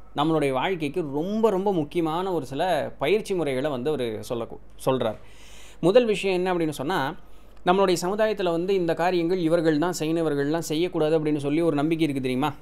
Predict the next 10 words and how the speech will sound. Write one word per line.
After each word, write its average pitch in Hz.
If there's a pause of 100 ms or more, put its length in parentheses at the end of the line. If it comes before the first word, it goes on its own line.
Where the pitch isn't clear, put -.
(260)
ஒரு 143
சிலவங்க 156
சொல்லிட்டு 151
சுத்திட்டு 135
இருக்காங்கல்ல, 123 (140)
அதெல்லாம் 143
பொய் 160
அப்படிங்கிறதுக்கு 135
இந்த 139
நூலை 165